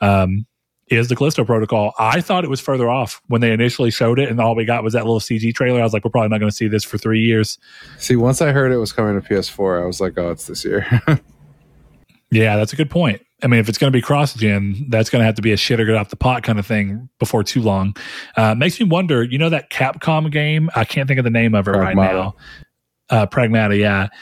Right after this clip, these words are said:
Speaker 1: Um, or however you say it, Pragmata. Um, I wonder if that's anywhere soon,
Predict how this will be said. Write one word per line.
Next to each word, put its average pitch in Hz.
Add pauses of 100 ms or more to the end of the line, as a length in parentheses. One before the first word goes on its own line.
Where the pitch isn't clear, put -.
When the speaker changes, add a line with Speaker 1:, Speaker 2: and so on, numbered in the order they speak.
(260)
Speaker 1:
Um, 101 (100)
or -
however 104
you 98
say 95
it, 95
Pragmata. 101
Um, 104 (540)
I 117
wonder 185
if 156
that's 120
anywhere 104
soon, 90